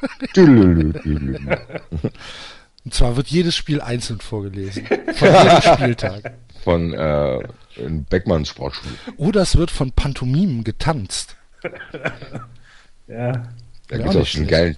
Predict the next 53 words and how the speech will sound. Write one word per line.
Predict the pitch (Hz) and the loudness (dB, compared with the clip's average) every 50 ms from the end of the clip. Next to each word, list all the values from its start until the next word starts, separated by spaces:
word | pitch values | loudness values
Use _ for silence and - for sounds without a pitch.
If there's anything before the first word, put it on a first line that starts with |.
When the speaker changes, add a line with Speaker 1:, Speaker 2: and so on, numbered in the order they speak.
| - | -6
Speaker 1:
da | - 76 76 | -6 -2 0
gibt's | 76 101 104 | 0 2 2
auch | 104 85 | 2 0
diesen | 78 80 80 | 0 0 0
geilen | 82 87 87 85 | 2 2 2 2
Ausschnitt | 78 92 - - - 73 | 2 0 -2 -2 -4 -6
aus | 67 65 | -6 -6
dem | 71 | -6
Sportstudio, | - - 85 - - - 73 69 65 | -6 -4 -4 -4 -2 -4 -6 -6 -6
wo | 67 | -6
die | 62 60 | -8 -6
da | 58 65 | -6 -6
diese | 64 60 62 67 | -4 -4 -6 -4
neuen | 67 73 80 82 | -2 0 0 0
bunten | 73 80 78 69 - 65 | 0 0 -2 -2 -4 -6
Trikots | - 101 98 - - - | -6 -4 -2 -2 -2 0
Speaker 2:
Ja, | 143 156 | 2 2
Speaker 1:
aus | 196 208 185 | 2 2 2
den | 131 | 0
Speaker 2:
ja, | 117 | 0
ja, | 104 | -2
Speaker 1:
siebziger. | 101 101 104 101 101 101 - | -2 -4 -6 -8 -10 -12 -12
Speaker 2:
ja, | - | -10
Speaker 1:
Das | 95 95 | -10 -8
ist | - - | -6 -2
Speaker 2:
ja, | - 76 | 2 2
Speaker 1:
geil, | 69 67 | 2 2
gell? | 65 71 92 107 | 2 0 0 -2
Speaker 2:
ja, | 113 | -4
ja. | 113 117 107 - - - - 123 - - - - 127 - - - - - - - 147 | -6 -6 -4 -4 -2 -2 0 2 2 2 2 0 -4 -6 -8 -12 -14 -14 -8 -4 0
Speaker 1:
Und | 143 123 | 2 4
hier | 101 101 98 | 6 6 6
haben | 95 | 6
wir | 90 82 | 6 6
die | 85 80 | 6 4
Eintracht. | 67 80 90 87 87 78 78 - | 4 4 4 4 4 2 2 2
Tüdelü. | - 147 - 85 80 71 64 67 67 64 67 73 | 2 4 4 4 4 2 2 0 -2 -2 0 -2
Und | 76 73 85 98 | 0 0 0 2
dann | 90 85 | 2 2
wird | 82 85 78 | 2 2 4
hier | 85 85 76 | 4 4 4
reinge-, | 71 76 82 92 92 87 76 - - - - - - _ _ _ | 4 2 0 0 0 0 -2 -4 -6 -16 -20 -20 -20 _ _ _
abgehottet | - 104 110 - - 110 92 80 82 107 - 92 85 76 | 0 0 0 0 2 2 2 4 4 2 2 0 -2 -6
hier. | - 82 76 71 65 | -8 -8 -8 -8 -10
Tüdelü. | - - - 92 82 82 80 73 67 69 73 71 71 67 65 65 71 78 80 - - - - - _ | -14 -12 -8 -6 -4 -4 -4 -4 -6 -6 -8 -8 -8 -8 -8 -10 -10 -10 -10 -12 -16 -20 -20 -20 _
Speaker 2:
Ja, | - 120 123 120 117 | -10 -6 -6 -4 -4
ja. | 113 101 95 101 110 - _ _ _ _ _ _ _ _ _ _ _ _ | -6 -8 -10 -14 -18 -20 _ _ _ _ _ _ _ _ _ _ _ _
Ich | - 101 - | -10 -6 -2
bin | - 196 214 | 0 0 2
mal | 233 190 156 | 0 0 -2
gespannt. | 143 - - - 113 101 92 87 - | -4 -6 -8 -8 -8 -8 -8 -10 -10
Also, | 110 117 117 113 120 117 117 113 110 117 117 | -10 -10 -8 -6 -6 -6 -6 -6 -8 -8 -10
ähm, | 120 113 113 117 120 117 120 120 | -10 -8 -8 -8 -10 -12 -12 -16